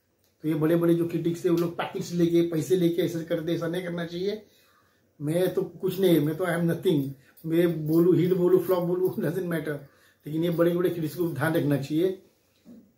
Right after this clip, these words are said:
जो भी फ्लॉप, flop को heat बोल रहे हैं। Sometimes you can understand, थोड़ा उन्नीस बीस कभी-कभी हो जाता है,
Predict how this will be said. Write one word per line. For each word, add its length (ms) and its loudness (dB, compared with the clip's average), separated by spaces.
जो 180 0
भी 180 2
फ्लॉप, 220 0
flop 240 0
को 60 2
heat 160 4
बोल 200 4
रहे 180 2
हैं। 120 -2
Sometimes 540 0
you 120 2
can 160 2
understand, 360 0
थोड़ा 120 4
उन्नीस 680 0
बीस 180 -4
कभी-कभी 340 2
हो 120 6
जाता 240 2
है, 100 -4